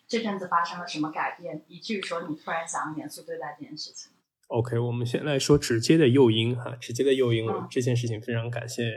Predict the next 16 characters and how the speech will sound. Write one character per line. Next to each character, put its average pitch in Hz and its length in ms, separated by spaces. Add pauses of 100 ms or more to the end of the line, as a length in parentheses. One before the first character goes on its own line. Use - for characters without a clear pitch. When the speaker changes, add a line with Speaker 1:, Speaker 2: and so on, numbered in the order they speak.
(200)
Speaker 2:
呃， 113 200 (140)
嘉 113 220
文， 113 120 (240)
然 117 120
后 120 260 (380)
就 117 100
是 120 160
米 113 160
索 120 160
那 113 140
天， 120 580
呃， 120 160
跟 120 160
我 107 100
说， 117 200
哎， 117 200